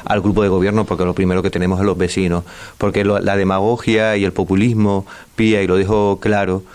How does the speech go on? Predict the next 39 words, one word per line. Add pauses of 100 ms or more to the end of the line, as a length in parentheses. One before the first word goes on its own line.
(220)
pues
se (100)
debaten
con,
o
se, (160)
se, (140)
se
atacan
con,
con
datos. (600)
Y
creo
que
lo
que
hemos
aportado
tanto
mi
compañero
como
yo
son
datos, (360)
datos
que
la
gente
y
los
ciudadanos
tienen
que
tener
en
cuenta,
¿no?